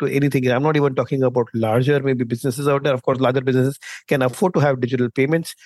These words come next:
but even the smallest of the guy and the smallest of the payments you have using a Q R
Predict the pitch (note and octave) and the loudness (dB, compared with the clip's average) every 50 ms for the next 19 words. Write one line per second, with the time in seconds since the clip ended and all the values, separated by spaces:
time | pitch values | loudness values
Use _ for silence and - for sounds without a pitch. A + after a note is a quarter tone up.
0 | - _ _ - C#3+ - - - G3 F3+ F3+ F3 E3 - - - F3 D#3 D#3+ F3+ | -20 _ _ -4 -4 -4 -4 0 2 2 4 4 2 0 0 0 2 2 2 2
1 | F#3 F#3+ F#3+ F3+ - - - C#3 C3+ B2+ - B2 A2+ C3 A#2+ A#2+ A#2 A2+ - _ | 2 2 2 0 0 0 0 0 0 0 -2 -2 0 2 2 2 2 0 -2 _
2 | - C3 B2+ B2 A#2+ - - D#3 D3+ F3+ G3 E3+ - E3 D3 C3 - - C3+ B2+ | -4 -2 -2 -2 -4 -2 0 0 2 2 2 0 -2 -2 -4 -4 -2 0 2 2
3 | B2+ B2 A#2 A2 - - - - - - - _ - D3 C#3 A2 - C3+ C#3 C#3+ | 2 0 -2 -4 -6 -10 -16 -20 -20 -20 -12 _ 0 0 2 2 2 2 2 2
4 | C#3 C3 B2+ B2 C3+ C3+ C3 - - B2+ A2 A2 | 0 0 0 0 2 0 0 0 0 0 0 0